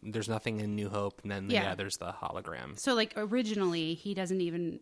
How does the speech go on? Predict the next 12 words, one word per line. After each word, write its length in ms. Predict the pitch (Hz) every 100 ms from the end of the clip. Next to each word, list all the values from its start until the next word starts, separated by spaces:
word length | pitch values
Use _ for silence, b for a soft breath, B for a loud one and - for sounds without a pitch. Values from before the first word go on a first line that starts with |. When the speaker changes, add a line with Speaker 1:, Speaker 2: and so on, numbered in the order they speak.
| -
Speaker 2:
make 260 | 190 165
an 80 | 170
appearance 560 | 160 - 202 175 160 151
Speaker 1:
Oh, 200 | 165 127
yeah. 160 | 117 117
Speaker 2:
until 340 | - 156 156
Speaker 1:
Uh-huh. 140 | 110 117
Speaker 2:
the 300 | 170 160 - - -
third 800 | - 226 208 196 180 170 175 -
Lucas 760 | 202 208 190 180 - - - -
film 420 | - 202 175 165 160
Speaker 1:
Right. 240 | 110